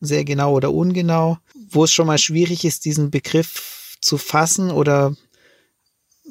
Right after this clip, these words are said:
ja, man kann es einfach sehr unterschiedlich auslegen. Wir hatten ja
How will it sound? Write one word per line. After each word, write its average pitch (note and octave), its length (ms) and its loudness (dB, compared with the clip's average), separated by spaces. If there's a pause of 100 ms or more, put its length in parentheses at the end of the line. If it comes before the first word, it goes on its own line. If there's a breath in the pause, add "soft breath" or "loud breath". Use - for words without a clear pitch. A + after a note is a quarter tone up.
ja, C#3+ 320 -2
man D3 160 2
kann E3 180 0
es E3 160 0
einfach D#3+ 440 -2 (100)
sehr D3+ 320 0
unterschiedlich D#3 720 0
auslegen. F#3 720 0 (960)
Wir C#3+ 220 2
hatten D#3+ 180 0
ja D3+ 120 2